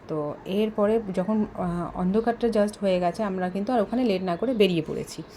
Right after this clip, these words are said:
বেরিয়ে পড়েছি, আর গাজলডোবার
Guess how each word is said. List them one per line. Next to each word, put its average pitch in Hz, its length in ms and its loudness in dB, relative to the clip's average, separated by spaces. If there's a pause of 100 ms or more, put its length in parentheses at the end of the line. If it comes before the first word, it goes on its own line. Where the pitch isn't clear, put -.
(760)
বেরিয়ে 170 340 4
পড়েছি, 226 460 8
আর 165 160 -2
গাজলডোবার 220 1160 0